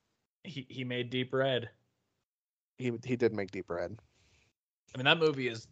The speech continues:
Speaker 1: that movie lights your brain on fire.
Speaker 2: I will say this. I do think Argento is the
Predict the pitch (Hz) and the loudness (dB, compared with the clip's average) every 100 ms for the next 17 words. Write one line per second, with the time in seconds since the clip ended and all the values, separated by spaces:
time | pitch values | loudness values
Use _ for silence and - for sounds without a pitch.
0 | - 165 170 156 139 123 123 123 127 - | 0 0 2 0 0 0 0 0 0 -4
1 | 113 107 110 107 98 101 110 101 101 101 | -6 -4 -4 -4 -6 -2 0 2 0 -4
2 | _ _ _ _ _ _ _ _ _ _ | _ _ _ _ _ _ _ _ _ _
3 | - 139 135 143 139 139 160 180 165 139 | 10 10 10 6 12 12 12 10 12 12
4 | 120 - 120 117 120 123 123 135 120 113 | 12 10 8 8 8 6 8 8 8 4
5 | 117 113 110 120 110 107 120 107 98 95 | 4 4 6 4 4 4 4 6 4 2
6 | 110 _ _ _ _ _ _ - 151 143 | -2 _ _ _ _ _ _ 6 12 12
7 | 120 - 120 127 | 10 -2 10 10